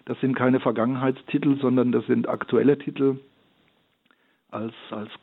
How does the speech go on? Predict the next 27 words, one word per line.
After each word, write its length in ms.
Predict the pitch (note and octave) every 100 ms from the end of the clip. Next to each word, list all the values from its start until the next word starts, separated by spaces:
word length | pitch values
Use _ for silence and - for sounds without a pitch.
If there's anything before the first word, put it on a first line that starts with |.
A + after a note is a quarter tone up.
| -
Katholiken 480 | B2 B2 B2 C#3 B2+
glauben 340 | A#2+ A2+ B2+
wir 80 | B2+
daran, 300 | B2 A#2+ A#2+
dass 180 | A#2+ -
eben 300 | B2 A#2+ A2 - - - - -
die 60 | A2+
Gemeinschaft 540 | A#2 A2+ A#2+ C3+ B2
der 100 | A2+
Heiligen 540 | B2 A#2+ B2+ A#2+ B2 A#2
im 160 | B2
Himmel, 400 | A2+ B2+ C#3 B2+ B2+ _ _ _ _
äh, 80 | -
an 300 | A#2+ A#2+ B2
der 360 | A#2+ A2+ A2 A2 _ _
Herrlichkeit 560 | - A2+ C#3 C#3+ - A2+
Gottes 200 | A#2+ A#2 -
teilhat, 580 | - A2+ C#3+ C#3+ C#3+ -
aber 420 | - A#2+ B2 B2+
nicht 400 | C3+ C3+ C#3 - - - _ _ _ _ _ -
sich 140 | B2+
mit 160 | C#3 B2
sich 140 | B2+
selbst, 280 | - B2+ C3 - -
äh, 220 | - B2+
begnügt 560 | B2 B2+ - D3 D#3 -
ist, 160 | C#3+